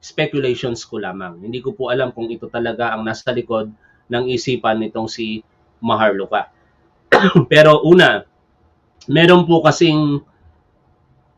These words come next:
period na dapat sagutin itong si Maharlika, period covered. From January twenty-one, two thousand twenty-four, upon receipt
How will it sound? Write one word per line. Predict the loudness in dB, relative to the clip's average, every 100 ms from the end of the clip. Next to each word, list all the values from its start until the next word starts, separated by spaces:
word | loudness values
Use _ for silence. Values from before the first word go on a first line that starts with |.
| _
period | 0 2 4 4 2 -2 -6 -8 _ -6
na | -2
dapat | 4 4 4 -2
sagutin | -2 -4 -2 0 0 -2 -6 -10 _ _ _ _ _ -10
itong | -4 -2 -2
si | -4 -4 -2
Maharlika, | -2 0 2 0 -2 -4 -6 -6
period | -2 0 2 0
covered. | 2 2 2 -2 -6 _ _ _ _ _ _ _
From | 4 4 4
January | 4 6 6 6 4
twenty-one, | 2 0 0 2 4 4 2 0 -4 -8 _ _ _ _ -4
two | 0 4
thousand | 4 4 2 0 0 -2
twenty-four, | -2 -2 -2 -2 0 0 0 -4 _ _ _ _ _ _ -6
upon | 2 4 4 4 0 0
receipt | 0 2 4 2 0